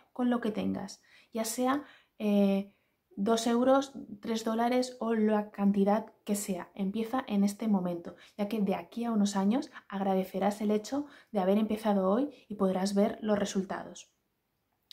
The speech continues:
Tercer error común, y es dejar el ahorro para lo último.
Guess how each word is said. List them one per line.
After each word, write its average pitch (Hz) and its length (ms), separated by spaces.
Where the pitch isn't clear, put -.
Tercer 214 560
error 226 560
común, 214 400
y 220 200
es 277 260
dejar 220 640
el 208 160
ahorro 233 640
para 254 500
lo 220 200
último. - 540